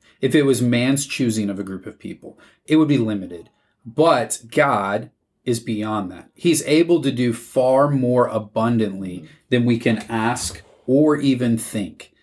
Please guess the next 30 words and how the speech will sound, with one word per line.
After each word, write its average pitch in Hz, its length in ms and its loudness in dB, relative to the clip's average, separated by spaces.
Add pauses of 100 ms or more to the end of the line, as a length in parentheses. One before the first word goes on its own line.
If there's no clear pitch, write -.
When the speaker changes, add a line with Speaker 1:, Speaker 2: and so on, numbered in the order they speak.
(240)
Speaker 1:
And 127 120 0
I 135 60 4
think 180 340 -2
that 147 140 0
that's 120 280 2
huge 156 360 0
for 120 180 0
us 113 160 0
to 110 100 -2
understand 110 600 -2 (240)
as 123 160 0
he's 123 160 0
developing 120 720 2
and 117 300 0
moving 135 340 2
us 113 240 0
into 127 640 -2 (340)
these 117 540 0 (100)
situations 131 1000 0
that 127 120 0
we're 117 100 -2
gonna 113 180 2
deal 113 240 0
with 110 260 0
now 107 300 -2 (180)
in 135 140 0
the 131 100 2
next 123 340 0
chapters 110 600 -2 (420)
that 135 200 -2